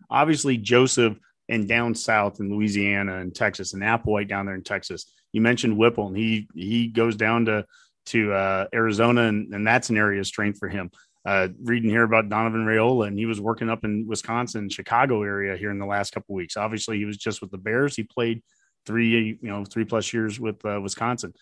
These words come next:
Uh, you know, Dawson and the East Coast. I mean, we're starting to kinda, we have a, a, a really good national, uh, approach, I think, that's being taken place right now. But again, it all falls back on that,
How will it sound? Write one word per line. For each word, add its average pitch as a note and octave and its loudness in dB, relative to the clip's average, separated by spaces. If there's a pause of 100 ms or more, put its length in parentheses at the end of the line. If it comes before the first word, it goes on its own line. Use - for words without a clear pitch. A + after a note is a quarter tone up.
(280)
Uh, F2+ -2
you G#2 -8
know, G2+ -6
Dawson G#2+ 2
and G2+ -10
the G2 -8
East C#3 -6
Coast. E2+ -8
I - -12
mean, A2+ -6
we're B2+ 2
starting G3 0
to A2 -8
kinda, C3 -6
we B2+ -4
have A#3 -4
a, C3 -4 (140)
a, G2+ -16 (100)
a G#2+ -12
really C3+ -2 (640)
good C3+ 6 (280)
national, B2+ 0 (400)
uh, G2 2
approach, E3 2 (100)
I A2+ 2
think, A2 -2
that's G#2+ -4
being A2 -2
taken G#2 -2
place A2+ -4
right G#2+ -4
now. A#2 0 (380)
But A#2 4 (220)
again, B2 4
it A2+ -2
all C3+ 6
falls C#3+ 2
back B2+ -2
on A2+ -4
that, A2+ -6